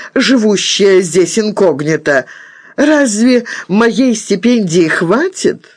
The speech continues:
«О деньгах, дорогая агентка, не беспокойтесь. Я вам достану сколько угодно», — ответил он. Они тогда до шампанского ещё были на «вы».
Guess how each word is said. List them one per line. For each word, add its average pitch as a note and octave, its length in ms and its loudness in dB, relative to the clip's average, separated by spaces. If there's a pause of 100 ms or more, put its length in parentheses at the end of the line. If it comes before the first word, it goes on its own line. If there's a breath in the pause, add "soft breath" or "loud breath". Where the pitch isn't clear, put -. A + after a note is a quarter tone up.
(360)
«О C#3+ 100 -4
деньгах, A2+ 480 -4
дорогая C#3+ 480 -2
агентка, A#3 720 -2
не C#3+ 200 -4
беспокойтесь. C#3+ 1080 -2 (460 loud breath)
Я C#3+ 380 -2
вам D3+ 340 -2 (180 loud breath)
достану G3 1000 -4
сколько - 580 -2
угодно», — C#3 600 0
ответил C#3+ 500 0
он. C#3 260 -2 (580 loud breath)
Они E3 320 0
тогда E3 680 -2 (480)
до A#3 160 0
шампанского B2+ 920 -4 (240 loud breath)
ещё D#3 580 -2
были C#3+ 240 0
на D#3 200 -2
«вы». D3 420 0